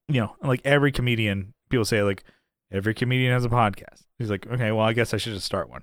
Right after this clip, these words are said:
I'm like, "Well, I can help you with that." So the hard thing about doing a podcast, if you don't, if you're not,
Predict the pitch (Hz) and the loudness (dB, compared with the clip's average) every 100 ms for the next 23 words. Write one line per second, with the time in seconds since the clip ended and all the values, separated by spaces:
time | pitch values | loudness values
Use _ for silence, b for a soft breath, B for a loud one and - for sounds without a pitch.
0 | - 107 - b b b 135 175 196 214 | -8 -6 -8 b b b 2 4 6 4
1 | 214 104 - - _ - _ _ _ 151 | 4 -2 -6 -16 _ -20 _ _ _ -2
2 | 131 165 185 175 156 123 123 120 107 120 | 4 4 4 2 0 4 4 2 0 0
3 | 107 95 165 160 120 107 101 107 120 - | 0 2 2 2 2 -2 -2 -2 -2 -2
4 | 120 123 123 151 160 | -2 0 4 4 4